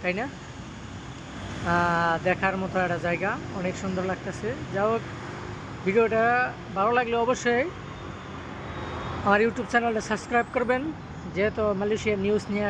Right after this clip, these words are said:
কাজ করি সবসময়। আহ, দেখা যাচ্ছে যে দীর্ঘদিন যাবত ভিডিও দিতে পারিনি, এখন থেকে দেওয়ার জন্য চেষ্টা করব। অবশ্যই, আহ, আমার YouTube চ্যানেলটা সাবস্ক্রাইব করবেন। প্রতিনিয়ত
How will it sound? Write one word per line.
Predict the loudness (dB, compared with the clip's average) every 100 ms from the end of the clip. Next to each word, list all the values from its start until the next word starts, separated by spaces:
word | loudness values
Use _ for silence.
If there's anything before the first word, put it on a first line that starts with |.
| 0
কাজ | -2 -2
করি | -4 -4
সবসময়। | -6 -4 -2 0 -2
আহ, | -10 -12 -12 -12 -10 -12 -10 -8 2 4 4 2 0 -2
দেখা | -2 -2
যাচ্ছে | -2 -2
যে | -2 -2
দীর্ঘদিন | 2 2 2 2
যাবত | 2 2 2 0
ভিডিও | 0 0 0
দিতে | 0 2
পারিনি, | 2 2 0
এখন | -2 -4 -2
থেকে | -2 2
দেওয়ার | 4 2 0
জন্য | -4 0
চেষ্টা | -2 0 0
করব। | 2 2 2 -2 -10 -10 -10 -8 -8 0 4
অবশ্যই, | 4 4 4 4 4 0
আহ, | -2 -10 -10 -10 -12 -12 -10 -10 -2 2 4 4 2
আমার | 2 0 0
YouTube | -2 -4 -2
চ্যানেলটা | 0 2 0 -2
সাবস্ক্রাইব | -6 -2 -2 -2
করবেন। | -2 -2 -2 -8 -10 -10 -10 -10 -10 -10 -10 -10 -10 -8 -2
প্রতিনিয়ত | 0 0 2 4 4